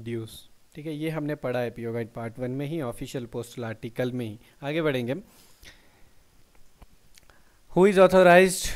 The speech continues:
to alter the amount of postage due as entered in the figure on official postal article? आधिकारिक डाक लेख पर दिए गए आंकड़े में दर्ज की गई देय डाक की राशि को बदलने के लिए कौन अधिकृत है?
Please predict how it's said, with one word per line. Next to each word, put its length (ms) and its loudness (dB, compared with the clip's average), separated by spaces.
to 160 6
alter 320 6
the 160 6
amount 340 2
of 120 -4
postage 580 2
due 200 0
as 260 2
entered 400 0
in 100 -6
the 100 -2
figure 260 0
on 220 2
official 360 -2
postal 300 0
article? 420 -4
आधिकारिक 520 0
डाक 220 4
लेख 300 -2
पर 80 0
दिए 320 0
गए 180 0
आंकड़े 360 0
में 220 -2
दर्ज 280 0
की 240 -8
गई 220 -2
देय 360 -2
डाक 340 -4
की 100 -2
राशि 260 0
को 140 -4
बदलने 400 -4
के 100 -10
लिए 120 -4
कौन 300 0
अधिकृत 480 -6
है? 140 -10